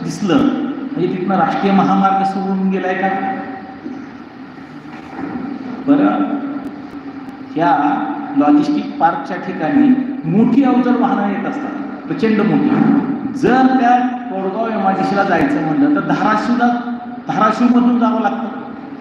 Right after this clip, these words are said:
मग असं असताना त्या ठिकाणी कसलीही, म्हणजे लॉजिस्टिक पार्कचा कसलाही अर्थ न घेता गेलो, भेटलो तर आपल्या गावाकडे जाऊन एक चर्चा करायला, एक विषय द्यायचा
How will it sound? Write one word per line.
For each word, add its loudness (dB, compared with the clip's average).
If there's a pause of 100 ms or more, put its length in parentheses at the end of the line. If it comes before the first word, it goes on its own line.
(380)
मग -4
असं 0 (380)
असताना 2 (400)
त्या 4 (120)
ठिकाणी 0 (100)
कसलीही, 4 (640)
म्हणजे 0
लॉजिस्टिक 0
पार्कचा 0 (140)
कसलाही -2
अर्थ 0
न 0
घेता 0 (460)
गेलो, 0 (160)
भेटलो -2
तर 0
आपल्या 2
गावाकडे 0
जाऊन 2
एक 2
चर्चा 0
करायला, 0
एक -6
विषय 2
द्यायचा 2